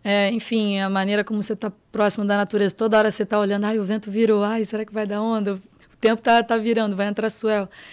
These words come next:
Então, tudo vo-, acaba, tudo que você faz é influenciado pelo surf.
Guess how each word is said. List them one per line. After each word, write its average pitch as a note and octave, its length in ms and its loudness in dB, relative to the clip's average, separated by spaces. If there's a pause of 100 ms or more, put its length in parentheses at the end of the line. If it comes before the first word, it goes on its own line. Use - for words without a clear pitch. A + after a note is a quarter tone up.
(220)
Então, A3 300 0
tudo A3+ 240 0
vo-, B3 240 2
acaba, A3 680 4
tudo A3 200 -6
que - 100 -16
você A3 300 2
faz G#3 380 0
é G#3+ 60 -2
influenciado A3 760 -4
pelo G3+ 260 -4
surf. F3+ 400 -8